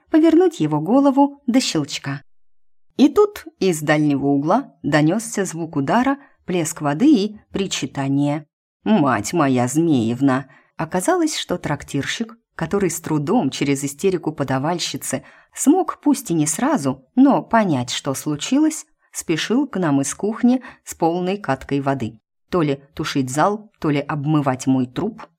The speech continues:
несостоявшийся. И как увидел, во что превратился его трактир, что могу сказать? Топор Нага был цел и невредим. И только топор. Всё остальное – было либо сломано,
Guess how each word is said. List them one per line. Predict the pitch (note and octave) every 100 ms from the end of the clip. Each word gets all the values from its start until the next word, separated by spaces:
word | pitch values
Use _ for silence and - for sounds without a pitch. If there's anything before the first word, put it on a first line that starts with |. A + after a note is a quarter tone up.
| _ _
несостоявшийся. | E3 D#3+ D3+ - C3 D#3+ G#3 - A2+ - - - _ _ _
И | G3 A#3
как | A#3 G3 D#3
увидел, | F3+ F3+ A3+ D#3+ C#3 C3+
во | C#3
что | C#3 - E3 -
превратился | - D3 C#3+ B2+ B2+ E3 - C#3+
его | C3+ C#3 F3
трактир, | D3+ C3 B2 - - G#3 - - _ _ -
что | - D3+
могу | B2+ B2+
сказать? | - B2+ B2 A2 - _ - - -
Топор | F#3+ F#3+ F4+ D#4+
Нага | B3 B3+ B3
был | G3 E3+ F3 E3
цел | - C#3+ C#3 G#3+ -
и | A3+
невредим. | B3+ E3+ C#3+ A#2+ G2+ - _ _ _ -
И | E3+
только | D#3+ C#3+ E3 G#3 A3
топор. | G#3+ G3+ - A#2 - _ _ _ _
Всё | - E3
остальное – | C#3 - B2+ C3+ G3 C#4+ C4+ C4 _ -
было | E3 D#3 C3+ - -
либо | F3+ F3 C3
сломано, | - A3 C4 C4 B3+ -